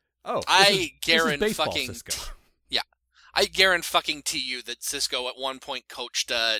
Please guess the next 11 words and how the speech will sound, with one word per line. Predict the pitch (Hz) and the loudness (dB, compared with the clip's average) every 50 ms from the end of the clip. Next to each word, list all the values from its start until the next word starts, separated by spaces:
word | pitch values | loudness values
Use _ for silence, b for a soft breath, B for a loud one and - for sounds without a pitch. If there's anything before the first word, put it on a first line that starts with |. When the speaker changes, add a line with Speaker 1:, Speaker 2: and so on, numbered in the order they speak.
| - | -4
Speaker 2:
Jake's | - - 123 113 - - 113 | -4 -2 -2 -2 -2 -4 -8
Little | 117 117 110 104 | -10 -10 -8 -8
League. | 101 104 101 104 104 104 - - _ _ _ _ _ _ _ _ _ _ _ _ _ _ _ - | -8 -10 -10 -10 -12 -14 -16 -18 _ _ _ _ _ _ _ _ _ _ _ _ _ _ _ -20
Speaker 1:
Yeah, | - - - 147 - | -20 -20 -18 -14 -12
uh, | 185 220 233 247 254 254 254 247 233 240 247 | -12 -10 -10 -12 -12 -12 -12 -12 -12 -10 -10
I | 294 - | -8 -8
don't | 359 349 359 - | -8 -8 -8 -8
think | - 320 - | -10 -10 -10
that | - 349 | -10 -8
that's | - 349 349 - | -8 -8 -8 -8
true. | - - 370 349 - - | -8 -6 -4 -4 -4 -6